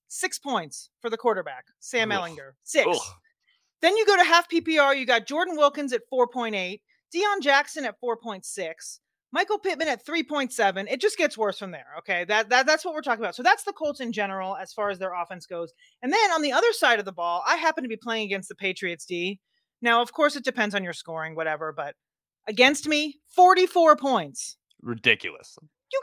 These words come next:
Speaker 1: can't win a fantasy matchup when the opposing person's defense scores forty-four points. Like, it doesn't even matter what happens. It just can't happen. So I'm annoyed with the Colts. Um, I'm annoyed with the whole thing last week. I understand that they're in a tough spot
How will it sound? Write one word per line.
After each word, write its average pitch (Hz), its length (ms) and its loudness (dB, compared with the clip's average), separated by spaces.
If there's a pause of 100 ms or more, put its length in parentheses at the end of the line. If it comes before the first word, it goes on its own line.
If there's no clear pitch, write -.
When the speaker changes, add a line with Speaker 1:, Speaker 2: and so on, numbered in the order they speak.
(200)
Speaker 1:
can't 277 140 4
win 269 240 4
a 247 80 0
fantasy 240 400 0
matchup 196 480 0
when 196 200 -4
the 220 140 -2
opposing 220 400 4
person's 190 340 -2
defense 175 380 -6
scores 165 240 -8
forty-four 156 400 -12
points. 135 340 -20
Like, 208 140 -2
it 247 60 -4
doesn't 320 240 6
even 302 160 2
matter 240 260 6
what 196 160 0
happens. 196 460 0
It 165 140 -12
just 160 220 -10
can't 151 160 -18
happen. 143 320 -20
So 185 340 -2
I'm 254 200 2
annoyed 269 400 2
with 311 120 -10
the 311 80 -8
Colts. 226 520 -2 (440)
Um, 214 240 4
I'm 214 120 0
annoyed 233 300 0
with 247 140 -8
the 233 80 -2
whole 208 160 -2
thing 185 240 -6
last 180 280 -2
week. 190 180 -4
I - 80 6
understand 240 600 2
that 208 120 -4
they're 208 200 0
in 208 140 -6
a 196 40 -6
tough 180 220 -4
spot 156 440 -6